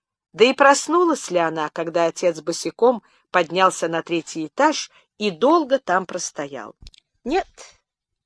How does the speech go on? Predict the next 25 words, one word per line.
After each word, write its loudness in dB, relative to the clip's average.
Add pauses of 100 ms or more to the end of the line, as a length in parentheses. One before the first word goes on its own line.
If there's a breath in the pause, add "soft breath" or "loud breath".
вряд -2
ли -4
она -6
даже -4
намекнет -4
на -8
это -8 (460 loud breath)
или 2
сделает 0
это -6
настолько 0 (120)
тонко, 0
чтобы -2
отец -2 (340 soft breath)
встревожился, -2 (840)
но 4
так 0 (100)
и 0
не 0
сумел -4
понять, -6 (220)
знает 2
жена -4 (100)
или -4
нет. -14